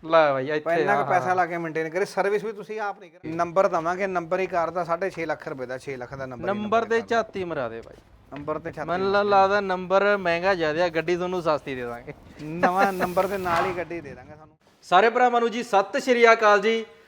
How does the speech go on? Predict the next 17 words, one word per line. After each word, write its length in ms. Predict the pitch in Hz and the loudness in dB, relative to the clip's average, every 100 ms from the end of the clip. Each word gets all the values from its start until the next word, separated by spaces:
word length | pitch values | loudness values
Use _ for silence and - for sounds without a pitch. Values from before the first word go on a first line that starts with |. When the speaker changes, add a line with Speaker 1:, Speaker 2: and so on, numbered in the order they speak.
| _ - | _ 0
Speaker 1:
ਅੱਜ 120 | 175 220 | 0 2
ਤੁਹਾਡੇ 340 | 220 214 226 | 2 4 2
ਸਾਰਿਆਂ 680 | 226 220 233 240 233 233 226 | 6 10 12 12 12 8 4
ਦੀ 80 | |
ਇੱਕ 180 | 220 - | 0 -4
ਡ੍ਰੀਮ 380 | 180 185 208 208 | -2 2 4 6
ਕਾਰ 180 | 208 202 | 6 6
ਹੁੰਦੀ 160 | 160 | 6
ਆ 60 | 160 | 2
ਆਪਣੀ 240 | 151 165 | 2 0
ਲਾਈਫ 260 | 160 165 147 | 2 2 2
ਦੇ 80 | 156 | -4
ਵਿੱਚ 160 | 156 | -6
ਕਿਸੇ 200 | 151 156 | -8 -4
ਨਾ 60 | 175 | -4
ਕਿਸੇ 200 | 170 175 | -4 -4
ਦੀ, 200 | 185 | -4